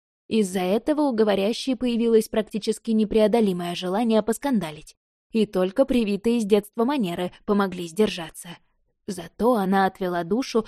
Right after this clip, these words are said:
позвонив домой и высказав все Инфарии, чем изрядно повеселило не только кузину, но и витающих вокруг призраков. Те даже ставки начали делать,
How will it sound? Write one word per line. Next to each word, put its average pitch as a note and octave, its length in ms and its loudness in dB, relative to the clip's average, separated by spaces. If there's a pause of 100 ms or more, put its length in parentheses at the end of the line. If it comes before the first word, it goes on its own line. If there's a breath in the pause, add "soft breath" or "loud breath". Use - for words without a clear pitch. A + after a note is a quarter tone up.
(120)
позвонив G3 460 2
домой G3 420 -2 (120)
и B3 120 2
высказав G3+ 480 2
все A3 260 0
Инфарии, F3 560 -6 (300)
чем G3+ 300 2
изрядно G3 420 0
повеселило F#3+ 600 -2
не F3+ 160 -4
только C4+ 340 0
кузину, F#3+ 500 -4 (160 loud breath)
но G#3 300 2
и D#4+ 120 0
витающих G#3 680 0
вокруг G3+ 440 0
призраков. F3+ 720 -6 (400)
Те B3 160 2
даже A#3 260 2
ставки - 400 -4
начали G3 400 -2
делать, F3+ 400 -4